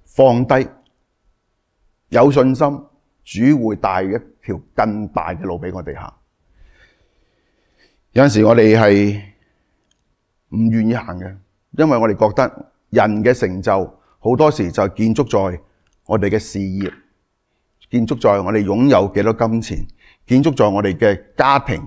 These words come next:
有幾好畀人睇到。呢啲唔係壞事，但好容易我哋又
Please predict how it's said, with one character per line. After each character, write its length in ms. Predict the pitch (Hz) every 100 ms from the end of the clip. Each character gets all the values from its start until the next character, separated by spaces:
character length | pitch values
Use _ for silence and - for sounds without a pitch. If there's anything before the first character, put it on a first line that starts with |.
| -
有 120 | 92
幾 160 | 101 95
好 80 | 101
畀 160 | 101
人 140 | 107 90
睇 160 | 87
到。 220 | 90 82 82 _ _ _ _ _
呢 160 | - 175
啲 160 | 202
唔 140 | 127 104
係 140 | 104
壞 340 | 101 98 87 85
事， 380 | 82 95 82 - _ _ _
但 140 | - 98
好 120 | 113
容 220 | 143 95
易 140 | 90 87
我 160 | - 101
哋 100 | 87
又 140 | 95